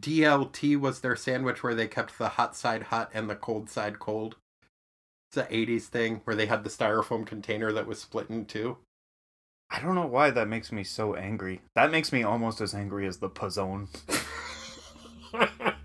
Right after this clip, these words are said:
Speaker 1: No, the Pizzone is like
Speaker 2: I'm crossing my arms.
Speaker 1: I know. There's nothing to differentiate it from a calzone. It already has a name, and just by making it the P-zone,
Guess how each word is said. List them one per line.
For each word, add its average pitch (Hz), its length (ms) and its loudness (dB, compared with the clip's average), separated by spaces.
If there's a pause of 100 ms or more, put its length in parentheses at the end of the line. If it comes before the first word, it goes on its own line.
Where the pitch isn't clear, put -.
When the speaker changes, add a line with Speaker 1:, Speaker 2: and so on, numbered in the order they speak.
(760)
Speaker 1:
No, 123 200 10
the 127 120 8
Pizzone 156 560 8
is 135 180 2
like 156 280 6 (340)
Speaker 2:
I'm 196 160 10
crossing 185 400 10
my 131 140 4
arms. 135 220 6
Speaker 1:
I 147 260 12
know. 117 460 12
There's 156 260 10
nothing 175 600 8
to 160 100 8
differentiate 113 840 6
it 107 140 6
from 107 180 2
a 101 60 4
calzone. 95 600 6 (160)
It 117 140 8
already 143 300 12
has 123 260 4
a 113 60 0
name, 104 340 2 (240)
and 113 300 4 (160)
just 147 240 2
by 135 220 6 (100)
making 147 320 6
it 160 160 2
the 117 100 2
P-zone, 101 800 2